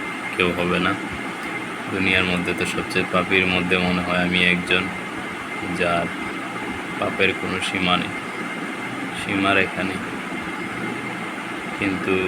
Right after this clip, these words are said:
হেদায়েত করতে পারতেছি না। আল্লাহর সাহায্য চাই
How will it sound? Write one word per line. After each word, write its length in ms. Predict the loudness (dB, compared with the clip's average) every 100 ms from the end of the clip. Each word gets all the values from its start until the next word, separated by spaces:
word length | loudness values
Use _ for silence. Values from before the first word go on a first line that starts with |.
| 0 -4 -4 -6 -6 -6 -8 -6 -6 -6 -6 -6 -6 -2
হেদায়েত 380 | 2 6 6 4 0
করতে 240 | 0 0 4
পারতেছি 480 | 4 4 0 2 2
না। 60 | 2 0 -4 -6 -6 -6 -6 -6 -6 -6 -6 -6 -6 -6 -6 -6 -6 -6 -4 -4 -4 -4 -4 -6 -6 -6 -6 -6 -6 -6 -6 -6 -6 -6 -6 -6 -6 -4 0
আল্লাহর 300 | 2 2 2
সাহায্য 380 | 0 2 0 0 -2 0
চাই 180 | 2